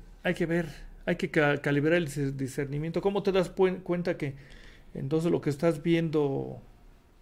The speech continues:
no está bien y tienes discernimiento, este, distorsionado? Pues hay que calibrarlo, ¿no? Entonces, ¿cómo vamos a llegar, a llegar a esa buena calibración? Dice el texto que si nos examinásemos a nosotros mismos, cierto, no seríamos juzgados.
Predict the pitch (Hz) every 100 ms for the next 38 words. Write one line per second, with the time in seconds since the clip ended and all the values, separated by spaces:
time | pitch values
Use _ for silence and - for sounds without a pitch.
0 | - - 156 151 151 139 147 131 143 170
1 | 170 - - - - 143 156 147 135 127
2 | - 123 131 135 143 139 117 - - -
3 | - - - - - 131 117 - 127 117
4 | 120 117 143 127 151 165 170 135 143 139
5 | 135 131 127 127 135 165 170 147 160 -
6 | - - - - - - - 170 165 175
7 | 208 208 185 190 165 165 160 143 143 160
8 | 165 165 147 160 147 143 139 139 139 175
9 | 170 - - - - - 165 190 165 185
10 | 180 - 156 135 - - - 170 147 180
11 | 165 151 165 - 170 170 202 202 202 175
12 | 143 - - 147 139 151 180 165 160 170
13 | 165 151 170 160 160 147 143 143 143 143
14 | 131 127 120 156 160 143 - -